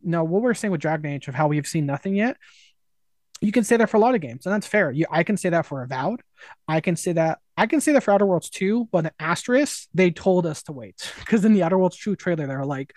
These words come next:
"How much of this game is actually done? Y-, you have no idea,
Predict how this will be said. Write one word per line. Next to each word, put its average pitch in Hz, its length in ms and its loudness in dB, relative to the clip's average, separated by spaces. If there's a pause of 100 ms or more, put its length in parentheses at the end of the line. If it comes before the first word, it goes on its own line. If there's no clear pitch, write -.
(340)
"How 202 140 0
much 208 180 2
of 196 60 4
this 175 120 0
game 185 180 0
is 170 100 0
actually 175 320 0
done? 180 320 -4 (720)
Y-, 147 100 -12 (520)
you 175 200 2
have 165 180 4
no 170 160 4
idea, 160 400 2